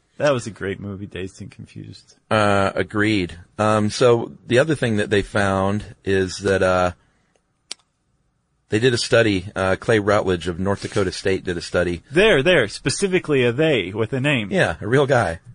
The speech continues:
Speaker 2: So complain to him. Uh, he did a, a series of experiments with English, Dutch, and American adults, so he kinda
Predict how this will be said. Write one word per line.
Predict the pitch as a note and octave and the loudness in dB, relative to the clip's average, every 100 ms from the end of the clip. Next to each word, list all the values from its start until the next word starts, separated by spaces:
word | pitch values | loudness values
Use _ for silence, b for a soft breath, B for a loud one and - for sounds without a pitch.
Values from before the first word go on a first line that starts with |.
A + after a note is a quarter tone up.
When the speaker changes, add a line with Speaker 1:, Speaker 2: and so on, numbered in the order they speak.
| - | -20
Speaker 2:
So | - G#2+ | -12 -12
complain | - A#2+ D3 | -8 -2 0
to | C3 | 2
him. | B2 G#2 D#2 _ B B B B B B | 2 -2 -4 _ B B B B B B
Uh, | A#2 B2 A#2+ A2+ A2 | 2 4 6 6 6
he | A2+ B2 | 4 2
did | C3 A#2+ - | 2 2 2
a, | A2 G2+ | 4 4
a | G2 | 4
series | - B2+ A#2 | 2 2 2
of | G2+ | 0
experiments | F#2+ G#2+ G2+ G2 G2 | 0 0 2 0 -4
with | - | -4
English, | G#2 G#2+ - | -2 -2 2
Dutch, | G#2+ - | 2 2
and | F#2+ | -2
American | F#2+ G#2 G2+ F#2+ | 0 0 0 -2
adults, | F2+ G2+ F2+ - | 2 2 2 0
so | F#2 | -2
he | F2+ | -2
kinda | G#2+ G2 | -2 -4